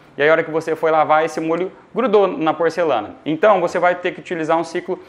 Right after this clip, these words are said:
um pouco maior da máquina, que é pra desencardir. Vou falar isso pra vocês. Já se eu tiver com um prato tradicional,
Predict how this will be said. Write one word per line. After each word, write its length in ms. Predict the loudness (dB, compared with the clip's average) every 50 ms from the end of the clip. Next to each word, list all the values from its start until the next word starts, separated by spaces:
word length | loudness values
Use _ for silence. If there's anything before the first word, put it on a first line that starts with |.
| -20 _
um 80 | -12 -4
pouco 280 | 2 2 2 2 2 2
maior 280 | 2 4 4 4 4
da 80 | 4 4
máquina, 340 | 2 2 0 0 -2 -4 -4
que 100 | -4 -4
é 40 |
pra 180 | -4 -2 -2 -2
desencardir. 760 | -2 -4 -8 -8 -6 -6 -2 2 2 2 2 2 0 -6 -8 -10 -14 -10
Vou 140 | -10 -6
falar 240 | -2 0 2 2 2
isso 120 | 2 0 -2
pra 140 | -2 -2
vocês. 380 | -2 -2 -2 -2 -2 -2 -2 -8 -16 -20 -20 -20 -14
Já 240 | -2 2 2 2 2
se 80 | 2 0
eu 60 | -2
tiver 240 | 0 0 0 0 0
com 160 | 0 -2 -4
um 20 |
prato 320 | 0 2 2 2 2 0 -4
tradicional, 800 | 0 0 0 0 0 -2 -2 0 2 2 2 2 0 -2 -6